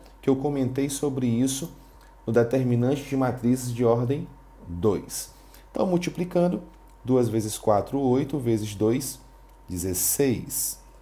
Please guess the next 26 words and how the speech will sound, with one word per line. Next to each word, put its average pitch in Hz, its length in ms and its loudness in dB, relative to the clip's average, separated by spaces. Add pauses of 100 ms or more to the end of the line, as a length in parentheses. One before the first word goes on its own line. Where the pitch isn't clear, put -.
(760)
E 175 140 2
aí 180 160 8
você 175 300 0
vai 151 100 2
fazer 147 260 0
o 143 80 2
que 139 140 -2
agora? 127 420 2
Multiplicar 123 640 -2
as 139 80 -2
suas 147 380 -2
paralelas. 131 920 2 (520)
Então, 113 160 0
você 113 200 0
tem 117 200 0
aqui 113 160 -4
mais 110 260 0
duas 160 340 -2
paralelas 131 640 4
à 131 60 -2
diagonal 120 400 2
principal. 123 600 0 (500)
Tem 117 200 2
esta 101 300 0
aqui, 151 320 -6
ó. 143 140 -2